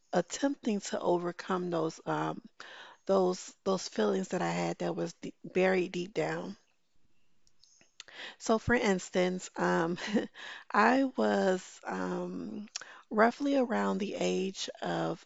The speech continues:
nine, seven or nine, it's between seven, the ages of seven to nine. And,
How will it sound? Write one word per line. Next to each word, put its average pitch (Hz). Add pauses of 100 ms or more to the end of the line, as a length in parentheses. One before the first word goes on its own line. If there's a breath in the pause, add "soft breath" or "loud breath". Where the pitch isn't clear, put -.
nine, 170
seven 202
or 202
nine, 160
it's 160
between 240
seven, 185 (140)
the 208
ages 190
of 175
seven 170
to 165
nine. 156 (600 loud breath)
And, 175